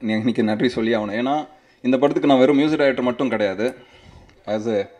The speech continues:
execute-, execute ப்ரொடியூசர்னு சொல்கிறதா எக்ஸிக்யூட்னு சொல்கிறதா தெரில, Poster மட்டும்தான் ஒட்டல, அந்தளவுக்கு வேலை பார்த்துருக்கேன் இந்த படத்தில். So I want to thank each and every one.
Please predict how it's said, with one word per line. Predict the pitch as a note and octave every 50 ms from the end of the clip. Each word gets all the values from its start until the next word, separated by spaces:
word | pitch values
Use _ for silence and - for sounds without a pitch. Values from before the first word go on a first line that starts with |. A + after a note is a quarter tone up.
| - _ _ _ _ _ _ _ -
execute-, | B2+ A2+ A2+ A#2+ C3 C3+ B2+ A#2 - - _ _ _ _ _
execute | - A2 A2+ A#2+ D3 C3 A#2
ப்ரொடியூசர்னு | B2+ B2 B2+ C3 C3 B2+ C3+ D#3 C#3
சொல்கிறதா | - B2 A#2+ B2 A#2+ C3+
எக்ஸிக்யூட்னு | B2+ D#3 B2+ A2+ A#2+ A#2+ C3+ C3+ C3+ C3+
சொல்கிறதா | - A#2 G#2+ A#2 A#2+ B2
தெரில, | G#2 G#2+ G#2 G2+ A2 A#2+ C3+ - - - - - - _ -
Poster | B2+ D3+ F3 - F#3+ E3+
மட்டும்தான் | D3+ C#3 C3+ C3+ D3+ C#3 -
ஒட்டல, | - F3 D#3 C3+ B2+ - - C3+ A2+ B2+ -
அந்தளவுக்கு | F3+ D#3+ D3 C#3+ E3+ - -
வேலை | C#3+ C#3 D3 D3
பார்த்துருக்கேன் | B2 A#2+ A2+ A#2 A2 G#2
இந்த | G#2 G#2
படத்தில். | G2+ G#2 G#2+ G#2 - A2 - A#2+ - - _ _ - - - - - - -
So | _ - - B2 A#2+ A#2+ A#2+ A#2 A2+ A2 G#2+ G#2 G2+ G#2+ - - -
I | A#2 A2+
want | A#2 B2 C#3 C#3
to | C3
thank | - C3 C3 C3+ C3+
each | B2 B2+ C3 C3 -
and | C3 B2
every | A#2+ A#2 B2+ B2 A#2+
one. | B2+ C#3+ E3+